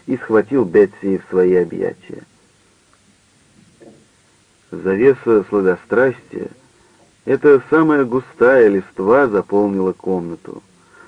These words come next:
Звуки льющейся воды, стаи диких канареек. Потихоньку, потихоньку,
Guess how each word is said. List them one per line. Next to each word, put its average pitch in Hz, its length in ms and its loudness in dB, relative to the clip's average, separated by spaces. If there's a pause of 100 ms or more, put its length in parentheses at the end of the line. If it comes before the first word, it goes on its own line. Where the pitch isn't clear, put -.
(100)
Звуки 123 460 -2
льющейся 104 800 -4
воды, 90 460 -4 (460)
стаи 139 260 4
диких 117 460 -6
канареек. 101 580 -4 (720)
Потихоньку, 120 880 -6 (560)
потихоньку, 107 840 -2